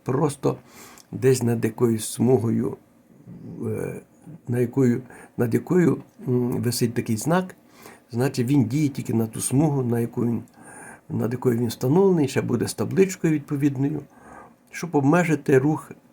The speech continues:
такого тихохідного транспорту. Кінець обмеження мінімальної швидкості,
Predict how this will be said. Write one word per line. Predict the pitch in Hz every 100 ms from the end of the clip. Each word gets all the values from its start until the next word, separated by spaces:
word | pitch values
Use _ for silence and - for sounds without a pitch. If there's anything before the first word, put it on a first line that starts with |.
| -
такого | 120 - 127
тихохідного | 127 110 104 - 143 120 117 127
транспорту. | - - - - - -
Кінець | - 151 175 175 -
обмеження | 101 113 127 113 110
мінімальної | 110 110 113 - -
швидкості, | 107 175 185 151 - 165